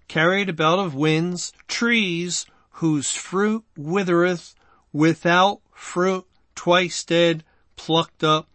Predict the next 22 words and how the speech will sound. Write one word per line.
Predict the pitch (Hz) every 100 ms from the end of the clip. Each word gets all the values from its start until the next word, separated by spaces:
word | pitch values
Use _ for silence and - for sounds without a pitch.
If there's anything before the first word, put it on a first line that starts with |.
| _ _
by | 135 120 143 143
the | 139 139
roots." | 139 127 - - - - _ _ _ _ 175 143 120 - 226
So | - - 147
here | 135 135 151 160
the | 151
Lord | 139 147 147 135
joins | 131 147 151 151 135
together, | 156 131 143 135 143 143 - _ -
he | - 135
ties | - 156 160 165 156
together | - 135 143 131 147 147 - _ _ _ _ _
being | 160 175 180
without | 175 165 175 165 165
fruit, | - - 247 226 - _ _ _ _ _ _ _ 127
fruit | - - 175 180 -
that | 156 170 165 _
withers, | 160 202 208 156 127 120
it's | 147 -
no | 156 165 160
good. | 151 202 190 127 113 _ _ _ _
And | - 147 151 139